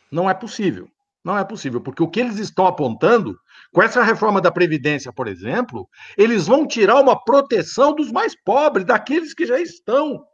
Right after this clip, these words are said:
ferrados, com os baixos salários, com o desemprego. Eles estão querendo tirar essa proteção, que é o mínimo que uma sociedade civilizada tem que propugnar, não é? É a proteção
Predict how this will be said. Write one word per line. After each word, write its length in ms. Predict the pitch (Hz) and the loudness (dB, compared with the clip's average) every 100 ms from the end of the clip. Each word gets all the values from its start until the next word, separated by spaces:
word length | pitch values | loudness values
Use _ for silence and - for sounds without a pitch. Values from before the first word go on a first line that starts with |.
| _ _ _ _ _ _ _ _ | _ _ _ _ _ _ _ _
ferrados, 920 | - 240 135 180 240 147 98 - _ _ _ _ _ _ _ _ _ _ _ _ _ | 0 0 0 0 0 -2 -12 -20 _ _ _ _ _ _ _ _ _ _ _ _ _
com 100 | - | -10
os 60 | 170 | -4
baixos 360 | - 196 196 - | 2 2 0 -6
salários, 480 | 147 139 190 151 | 0 4 4 2
com 80 | - | -6
o 40 | 143 | -14
desemprego. 560 | 160 165 143 185 208 - _ _ _ _ _ _ _ _ _ - | -12 -12 -2 0 0 -6 _ _ _ _ _ _ _ _ _ -8
Eles 180 | 160 | -8
estão 200 | - 185 | -6 -8
querendo 320 | 202 165 165 170 | -4 -4 -6 -8
tirar 200 | 147 147 | -8 -8
essa 140 | 147 | -10
proteção, 560 | 131 135 143 - 101 101 _ _ _ | -14 -14 -14 -16 -20 -20 _ _ _
que 80 | - | 2
é 20 | |
o 80 | 240 | 2
mínimo 720 | 220 202 226 294 277 220 180 | 2 -2 2 2 4 2 0
que 80 | 160 | -2
uma 140 | 185 175 | -2 -2
sociedade 480 | 180 156 156 160 | -4 -4 -2 -2
civilizada 720 | - 151 151 127 139 151 160 - _ _ _ _ | -6 -8 -8 -4 0 0 -2 -8 _ _ _ _
tem 220 | - 143 156 | -6 -4 -4
que 180 | 156 | -6
propugnar, 640 | 156 147 147 156 127 95 92 _ _ _ _ _ - | -8 -6 -6 -6 -8 -10 -14 _ _ _ _ _ -12
não 120 | 113 | -10
é? 200 | 135 - | -10 -6
É 60 | 139 | -4
a 40 | |
proteção 1040 | - 170 156 143 - - 170 214 147 - | -2 -2 -2 -6 -8 -2 2 2 2 -4